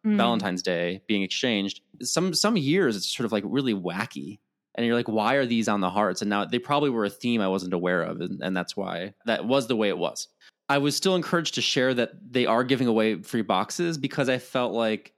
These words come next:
Speaker 2: it's so unlikely that anyone's applying for these boxes that I was like, "You know what? Our listeners could probably get one of these."
Speaker 1: Oh, you're right. I didn't think about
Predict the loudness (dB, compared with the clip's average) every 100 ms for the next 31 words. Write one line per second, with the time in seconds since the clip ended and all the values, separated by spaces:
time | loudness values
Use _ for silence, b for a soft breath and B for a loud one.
0 | _ _ _ -6 -2 0 2 2 2 2
1 | 0 0 0 0 2 2 2 2 0 -4
2 | _ _ _ -8 -4 0 0 0 -2 -2
3 | -2 2 0 0 0 0 0 0 0 0
4 | -2 0 2 2 2 2 2 2 0 -2
5 | -2 0 2 2 2 0 0 0 0 -2
6 | -4 -4 4 6 6 4 4 6 4 6
7 | 4 4 0 0 0